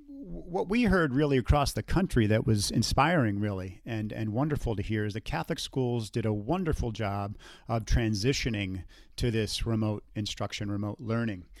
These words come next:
and, and especially almost in comparison with other, other schools, how, how, how well they did that. And just,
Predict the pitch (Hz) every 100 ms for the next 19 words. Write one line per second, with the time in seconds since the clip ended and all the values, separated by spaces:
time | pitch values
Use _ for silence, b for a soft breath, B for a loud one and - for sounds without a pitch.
0 | B 143 135 131 131 - 180 - 156 127
1 | 127 127 - 113 110 139 175 170 123 110
2 | 131 139 120 - - 156 139 - 113 107
3 | 127 120 117 117 - 131 123 117 123 120
4 | 117 110 120 113 117 113 113 107 113 -